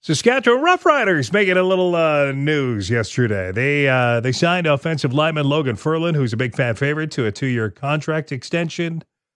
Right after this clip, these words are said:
And kicker Brett Lawther, too, he signed for three more years. His kicking percentage of eighty-four is the highest of any kicker in team history.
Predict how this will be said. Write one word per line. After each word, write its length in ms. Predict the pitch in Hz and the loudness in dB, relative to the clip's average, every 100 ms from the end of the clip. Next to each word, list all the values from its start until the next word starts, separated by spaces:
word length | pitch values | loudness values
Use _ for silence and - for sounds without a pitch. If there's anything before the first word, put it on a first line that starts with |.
| _ _ _ _ _ | _ _ _ _ _
And 640 | - 110 113 110 113 113 107 _ _ _ - | -2 0 2 0 0 -2 -6 _ _ _ -4
kicker 300 | 330 208 165 | -2 0 0
Brett 260 | 196 240 | 2 0
Lawther, 380 | 175 233 254 160 | 0 0 0 -2
too, 220 | - 208 | 0 0
he 180 | 165 269 | 0 0
signed 280 | - 180 147 | 4 2 4
for 120 | 127 | 0
three 200 | 131 123 | 0 0
more 240 | 113 104 | 2 0
years. 520 | 92 85 76 - - _ _ _ _ _ _ _ _ _ _ _ - | -2 -6 -10 -16 -20 _ _ _ _ _ _ _ _ _ _ _ -2
His 220 | 151 226 | 0 0
kicking 400 | - 185 - 151 | 2 0 2 0
percentage 520 | 123 123 - 117 107 | 0 -2 0 -2 -2
of 80 | 110 | -2
eighty-four 540 | 117 123 113 - 135 127 | 0 -2 -2 -2 -2 -2
is 80 | 117 | -2
the 160 | 117 | -2
highest 920 | 104 117 151 196 139 127 135 - _ _ _ _ _ _ _ - | -2 2 2 2 0 -2 -4 -8 _ _ _ _ _ _ _ -6
of 100 | 101 | -2
any 200 | 143 190 | 2 0
kicker 400 | - 190 185 165 | 2 0 2 0
in 100 | 135 | 0
team 300 | - 165 190 | 0 0 2
history. 540 | 151 143 - 110 80 | 0 -2 -2 -6 -6